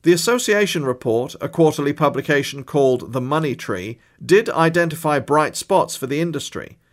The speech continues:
Investments in biotechnology and medical device companies hit record highs in two thousand six, and China and India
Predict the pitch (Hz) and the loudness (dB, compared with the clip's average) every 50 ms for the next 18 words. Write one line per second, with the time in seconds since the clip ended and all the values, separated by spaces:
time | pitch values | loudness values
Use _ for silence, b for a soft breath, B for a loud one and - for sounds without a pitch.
0 | _ _ _ _ _ 104 127 123 123 147 143 139 - 151 147 131 120 147 139 131 | _ _ _ _ _ -8 -4 0 0 0 0 0 -2 -4 -6 -6 -4 -4 -6 -4
1 | 120 117 135 131 131 127 127 - - 143 - - 180 190 196 180 151 160 - 139 | 0 0 2 2 2 0 0 -2 -4 -4 -2 0 2 2 4 4 2 0 0 -2
2 | 135 139 b b b b - 127 131 135 151 151 - 156 160 160 143 127 135 123 | -4 -4 b b b b -10 -8 -2 0 2 2 2 0 0 0 0 0 0 0
3 | 143 139 139 131 - - - 151 147 143 - 160 156 170 175 165 170 175 160 - | 0 0 0 0 -2 -6 -6 -6 -6 -6 -4 -4 -4 -4 -4 -2 -2 -2 -2 0
4 | 135 160 185 185 185 190 175 170 160 165 214 226 202 135 120 120 127 135 135 127 | 2 2 2 2 0 -2 -2 -2 -2 -2 -2 -2 0 0 -2 -2 -4 -6 -8 -6
5 | - 156 139 135 151 131 120 120 120 117 110 117 - - 190 180 123 - - - | -6 -6 -4 -4 -4 -4 -4 -4 -6 -8 -12 -12 -8 -6 -4 -4 -4 -6 -8 -14
6 | - - b b b b b b b b b b - 120 123 - - - 165 165 | -18 -18 b b b b b b b b b b -10 -8 -6 -4 0 2 2 4
7 | 170 170 160 143 107 147 143 143 202 214 202 165 135 127 127 127 123 | 4 4 2 2 0 -2 0 0 0 0 2 2 2 2 2 0 -4